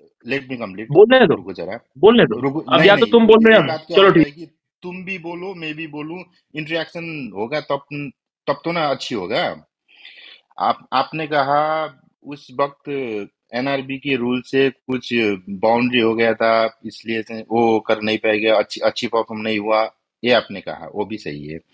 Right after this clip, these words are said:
Speaker 1: अब जाके फिर जो अब,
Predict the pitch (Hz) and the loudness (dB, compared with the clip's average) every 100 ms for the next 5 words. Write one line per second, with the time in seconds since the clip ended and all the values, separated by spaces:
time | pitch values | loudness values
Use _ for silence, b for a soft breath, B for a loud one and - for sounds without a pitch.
0 | B B B B B 139 143 147 143 151 | B B B B B -2 0 -2 -2 -2
1 | 151 147 113 90 _ _ - 143 143 113 | -6 -4 -4 -8 _ _ -10 -6 -6 -6
2 | 131 139 139 127 - _ 113 117 | -4 -4 -6 -10 -12 _ -4 -4